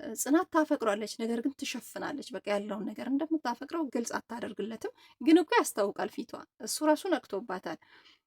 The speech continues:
እና ነገር ግን ቀድሞ አላስቻለውም። እንደሚያፈቅራት ግልጽ ሲያደርግላት እሷ ደንግጣ ቤቱን ለቃ ወጣች። ቤቱን ለቃ ብትወጣም የኪራ ነገር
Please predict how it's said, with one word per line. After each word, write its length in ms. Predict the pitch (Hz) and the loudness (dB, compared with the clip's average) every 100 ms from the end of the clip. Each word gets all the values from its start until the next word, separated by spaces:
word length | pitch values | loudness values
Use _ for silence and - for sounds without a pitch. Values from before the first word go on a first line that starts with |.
| - | 0
እና 180 | 240 320 453 - - | 6 8 6 0 -6
ነገር 260 | 226 277 285 | 2 4 4
ግን 180 | 247 392 - - - | 2 -2 -4 -12 -4
ቀድሞ 360 | 262 277 247 294 - 226 | 0 2 6 6 6 4
አላስቻለውም። 680 | 240 - - 214 202 330 415 | 4 2 -2 -2 0 0 4
እንደሚያፈቅራት 720 | 311 247 214 202 - 226 - | 4 6 2 -2 -4 -6 -8
ግልጽ 200 | 208 - | -10 -8
ሲያደርግላት 560 | - 269 302 302 311 226 | -4 0 2 4 2 0
እሷ 140 | - 196 180 | -4 -4 -4
ደንግጣ 360 | 220 196 185 - 262 | -4 -4 -2 -2 -2
ቤቱን 340 | 220 190 190 208 | 0 -2 -2 -8
ለቃ 200 | - - 214 | -10 -4 -2
ወጣች። 380 | 202 - 320 - - - - _ | -2 -4 -4 -6 -20 -20 -20 _
ቤቱን 280 | 285 302 349 | 2 6 8
ለቃ 200 | 233 - 220 | 6 4 -4
ብትወጣም 460 | 220 - 220 311 | -4 -4 2 6
የኪራ 280 | 277 285 247 214 | 8 6 0 -2
ነገር 260 | 202 208 | -2 -4